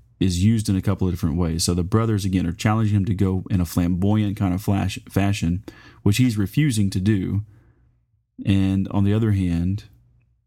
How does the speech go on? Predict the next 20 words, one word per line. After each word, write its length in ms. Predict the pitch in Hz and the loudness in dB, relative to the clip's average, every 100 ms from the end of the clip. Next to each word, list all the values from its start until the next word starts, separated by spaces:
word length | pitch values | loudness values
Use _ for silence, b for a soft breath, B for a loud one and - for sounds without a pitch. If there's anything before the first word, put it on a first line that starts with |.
| - 110 | -6 0
going 220 | 98 95 | 2 2
to 120 | 101 | 0
Judea 600 | 90 90 92 90 85 95 - _ _ _ _ _ _ _ _ _ - | 0 2 2 0 0 -2 -6 _ _ _ _ _ _ _ _ _ 0
was 160 | 101 92 | 2 2
gonna 160 | 92 | 2
happen 380 | 90 90 95 92 | 0 0 0 0
in 80 | 95 | 0
a 60 | |
way 180 | 92 95 | 0 0
that 140 | 92 - | -2 -2
was 140 | 95 | -4
consistent 680 | - 95 - 104 98 - - | 0 0 2 0 0 -2 -2
with 180 | 92 - | -4 0
his 200 | 123 110 | 0 0
own 240 | 95 92 | 0 0
purpose, 420 | 92 98 - 95 | -2 -4 -2 -4
with 160 | 92 95 | -2 0
his 180 | 101 101 | 0 0
own 180 | 98 90 | 0 -2
schedule, 640 | - 87 85 87 90 | -2 -2 0 -2 -2